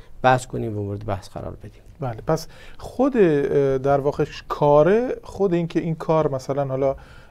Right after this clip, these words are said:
Speaker 2: اه، خیلی اصلاً تو انتخاب کار تلاش می‌کنن، همونطور که شما فرمودید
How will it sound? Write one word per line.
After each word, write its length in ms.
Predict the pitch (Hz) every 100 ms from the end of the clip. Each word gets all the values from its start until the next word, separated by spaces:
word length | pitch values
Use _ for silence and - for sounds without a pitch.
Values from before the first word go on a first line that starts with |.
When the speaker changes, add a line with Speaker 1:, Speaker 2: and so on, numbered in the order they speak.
| -
Speaker 2:
اه، 100 | 160
خیلی 240 | 190 190
اصلاً 200 | 185 196
تو 200 | - 196
انتخاب 640 | - 147 - - 208 208 156
کار 360 | - 139 127 120
تلاش 380 | 131 131 143
می‌کنن، 340 | 156 151 151 147
همونطور 240 | 139 135
که 80 | 131
شما 120 | 139
فرمودید 500 | 127 135 127 143 170